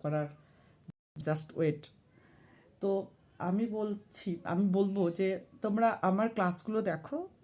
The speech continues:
সাম্যবাদীর ক্লা-, দুটো ক্লাস আপলোড আছে আমার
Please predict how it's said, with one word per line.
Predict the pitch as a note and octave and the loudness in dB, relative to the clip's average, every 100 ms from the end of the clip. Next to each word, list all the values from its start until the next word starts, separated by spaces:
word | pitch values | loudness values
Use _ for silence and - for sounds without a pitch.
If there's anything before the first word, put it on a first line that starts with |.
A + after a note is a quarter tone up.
| F#3 | -10
সাম্যবাদীর | - F3+ G3 G#3 G3 A3+ G#3+ - | 2 4 4 4 2 0 -4 -8
ক্লা-, | - E3+ | -2 0
দুটো | D#3 F3+ G3 | 0 -2 -2
ক্লাস | F#3+ F3 F#3 F#3 - - | 4 4 4 -2 -12 -6
আপলোড | E3 E3 F#3+ | -4 0 0
আছে | G3 F#3 G#3+ | 0 0 -4
আমার | G3 F#3+ | -4 -4